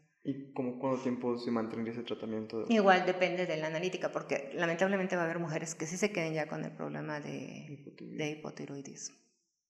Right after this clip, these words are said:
Speaker 2: Entonces, ese es el plan, hacer un diagnóstico a temprano.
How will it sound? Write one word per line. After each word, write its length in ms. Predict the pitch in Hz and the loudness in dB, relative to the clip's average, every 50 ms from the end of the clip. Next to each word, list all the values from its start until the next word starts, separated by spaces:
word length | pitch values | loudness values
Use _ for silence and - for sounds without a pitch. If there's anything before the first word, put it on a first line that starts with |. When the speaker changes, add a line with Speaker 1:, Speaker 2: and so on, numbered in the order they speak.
| _ _ _ _ _ _ _ _ - | _ _ _ _ _ _ _ _ -16
Speaker 2:
Entonces, 320 | - - - 156 156 151 156 | -14 -14 -12 -10 -8 -8 -6
ese 100 | 156 156 | -6 -6
es 240 | - - - 156 151 | -8 -2 -2 -2 -2
el 60 | 151 | -2
plan, 240 | - 160 151 151 - - - - - _ - | -4 -6 -6 -6 -8 -12 -20 -20 -20 _ 0
hacer 260 | - 175 170 - 180 165 | 2 2 2 4 0 0
un 140 | 175 170 | 0 0
diagnóstico 480 | 160 156 151 - 151 160 - - - 147 | 0 -2 -2 -2 -4 -4 -4 -4 -4 -6
a 60 | 143 | -4
temprano. 680 | - 160 170 165 160 175 180 175 170 196 247 277 - | -4 -4 -4 0 2 2 2 4 4 2 2 2 0